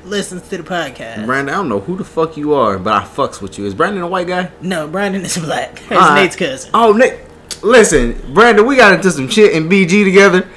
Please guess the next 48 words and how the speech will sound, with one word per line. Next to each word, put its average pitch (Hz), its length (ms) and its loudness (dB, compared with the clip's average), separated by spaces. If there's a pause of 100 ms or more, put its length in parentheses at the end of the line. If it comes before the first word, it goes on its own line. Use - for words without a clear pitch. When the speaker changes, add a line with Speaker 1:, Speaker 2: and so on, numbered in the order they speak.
(160)
Speaker 2:
If 180 140 4
that's 208 160 6
who 202 120 6
I 190 100 8
think 208 220 6
it 208 100 6
is. 220 300 8
Speaker 1:
<laughs> - 0 -
Speaker 2:
Is 440 300 4
this 220 160 6
the 247 60 2
nigga 233 240 6
that, 208 200 6
what 247 140 4
kind 262 200 6
of 233 60 2
car 269 220 8
he 247 60 4
drive? 269 460 6 (960)
So, - 200 -2
a 180 120 2
nice 220 220 6
Speaker 1:
I 202 60 2
don't 208 140 8
Speaker 2:
little 190 140 4
Speaker 1:
even 196 140 2
Speaker 2:
convert-, 262 200 4 (100)
Speaker 1:
remember. 240 120 0
Speaker 2:
you 262 40 2
got 262 120 6
a 214 40 2
convertible? 294 560 0
Speaker 1:
No, 196 300 -2
Speaker 2:
What's 170 120 0
Speaker 1:
it's 185 100 -2
Speaker 2:
up? 254 80 6
Speaker 1:
not 170 120 2
a 170 40 -4
convertible. 139 600 -10
Speaker 2:
Is 233 120 2
it 208 40 -6
the 196 60 -10
black 226 260 2
guy 233 80 4 (100)
that 214 100 4
got 208 120 4
on 196 100 2
glasses? 226 420 2